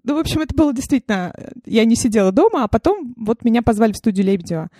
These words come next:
а, менеджером проектов, вот, довольно быстро я там начала куда-то расти, а, и уже это было на стыке бизнес-девелопмента,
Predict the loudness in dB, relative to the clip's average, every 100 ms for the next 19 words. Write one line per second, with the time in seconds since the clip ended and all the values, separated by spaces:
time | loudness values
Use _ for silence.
0 | -20 -20 _ _ -4 0 2 4 2 0
1 | 0 0 0 -4 -4 -6 -16 -10 -8 -4
2 | 0 2 2 2 0 0 -2 -4 -6 -8
3 | -10 -6 -2 -2 -2 -4 0 0 0 -4
4 | -6 -8 -16 -12 -6 -4 -2 2 4 4
5 | 2 0 0 2 0 0 -2 -2 0 0
6 | 0 -4 -4 -2 -2 -4 -2 0 -2 -4
7 | -8 -6 -4 -6